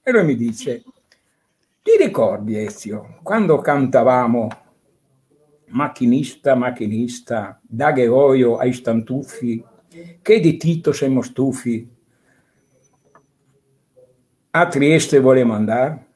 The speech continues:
O Italia, o Italia del nostro cuore, ti invochiamo a venirci liberare. E allora, da bamb-, cosa vuole? Questa roba era successa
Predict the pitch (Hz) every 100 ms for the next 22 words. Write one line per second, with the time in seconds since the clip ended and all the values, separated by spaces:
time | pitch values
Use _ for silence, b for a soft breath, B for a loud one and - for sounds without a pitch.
0 | _ _ _ _ _ _ _ _ _ _
1 | _ _ _ _ 226 254 165 170 214 196
2 | 170 156 131 147 156 165 139 139 139 139
3 | - 127 117 127 113 95 98 117 - _
4 | _ _ _ _ _ _ _ _ 226 214
5 | - _ _ - 240 185 156 - 113 104
6 | 110 131 - - 214 123 113 101 - 101
7 | 92 101 101 87 - _ _ _ _ _
8 | _ _ _ _ _ _ _ _ _ _
9 | _ _ _ _ _ _ - 165 - 269
10 | 226 127 131 156 165 - - - - _
11 | _ _ _ - 170 165 214 196 156 -
12 | 139 135 151 190 170 113 - _ _ -
13 | - 175 143 156 156 160 226 - 123 104
14 | - 151 165